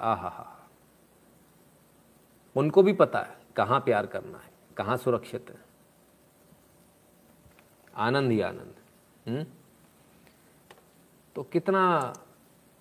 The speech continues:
अच्छा लगता है ना ये सब देखकर। गर्मियाँ तो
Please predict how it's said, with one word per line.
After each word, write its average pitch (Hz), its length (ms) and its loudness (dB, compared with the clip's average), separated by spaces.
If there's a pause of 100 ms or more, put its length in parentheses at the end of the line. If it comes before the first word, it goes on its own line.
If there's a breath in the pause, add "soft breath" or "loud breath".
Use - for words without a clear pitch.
(120)
अच्छा - 260 -2
लगता 120 300 0
है 120 60 -6
ना 175 120 -12 (120)
ये 117 80 -2
सब 104 180 -6
देखकर। 101 380 -6 (3500)
गर्मियाँ 113 520 0
तो 120 460 0